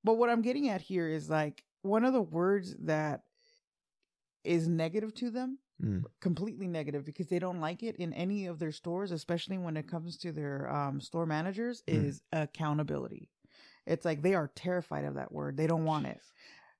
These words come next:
Speaker 1: And the word that to me is far more negative that, than that one is nepotism. But
Speaker 2: Yeah.
Speaker 1: and, and so I wrote back saying, "You know what I find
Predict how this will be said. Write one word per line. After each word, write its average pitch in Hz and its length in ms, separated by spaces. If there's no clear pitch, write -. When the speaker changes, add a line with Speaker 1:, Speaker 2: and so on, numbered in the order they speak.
Speaker 1:
And 196 200
the 196 80
word 190 340
that 202 180
to 180 100
me 175 400
is 165 160
far 180 340
more 202 200
negative 185 380
that, 254 200
than 180 280
that 185 200
one 247 180
is 180 240
nepotism. - 760
But 170 420
Speaker 2:
Yeah. 127 260
Speaker 1:
and, 196 300
and 196 200
so 202 200
I 190 100
wrote 202 320
back 214 300
saying, 170 400
"You 185 60
know 190 200
what 180 140
I 180 80
find 208 580